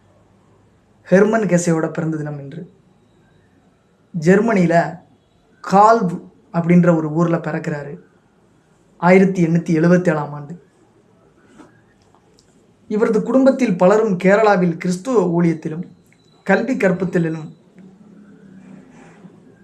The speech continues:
ஈடுபட்டு வந்தனர். இவரது பெற்றோரும் இங்கேயே படித்து வந்-, வளர்ந்து ஜெர்மனி சென்றவர்கள்.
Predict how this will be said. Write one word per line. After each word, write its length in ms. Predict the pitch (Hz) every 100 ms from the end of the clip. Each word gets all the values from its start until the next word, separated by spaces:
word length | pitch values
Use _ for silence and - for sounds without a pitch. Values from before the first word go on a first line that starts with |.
| _ _ _ _
ஈடுபட்டு 460 | 180 196 180 175
வந்தனர். 400 | 151 147 143 160 - _ _ _ - _ _ - - - - - - - - - - - - - -
இவரது 360 | 196 214 196
பெற்றோரும் 600 | 185 185 185 247 208 208 - - _ _ _ - - - - - - - - -
இங்கேயே 520 | 190 196 214 214 214
படித்து 440 | - 180 180 190
வந்-, 220 | 160 170
வளர்ந்து 640 | - 170 170 165 180 151 - _
ஜெர்மனி 480 | - 143 185 202 208
சென்றவர்கள். 640 | 180 165 160 156 143 143